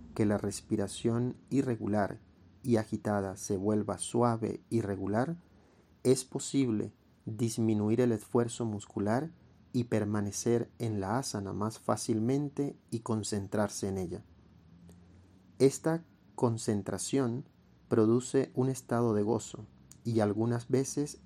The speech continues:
hasta de beatitud. Así que en lugar de estar pensando en cuándo terminamos, deseamos permanecer en la asana.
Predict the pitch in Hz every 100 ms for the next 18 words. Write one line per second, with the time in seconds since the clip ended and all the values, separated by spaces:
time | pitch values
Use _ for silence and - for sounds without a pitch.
0 | - 107 - 110 104 101 107 104 101 107
1 | 104 104 95 - - - - - - -
2 | - 113 113 - 123 127 123 - 120 113
3 | 101 101 123 113 87 107 98 - 131 -
4 | 120 117 - 120 113 95 95 _ - 113
5 | 107 - 127 139 143 113 107 135 - _
6 | _ _ - 113 107 104 110 127 131 160
7 | 170 - _ _ _ _ - 113 110 101
8 | - 113 113 117 120 - - 107 101 98
9 | 95 - 120 123 - _ _ - 117 107
10 | 92 90 - - 87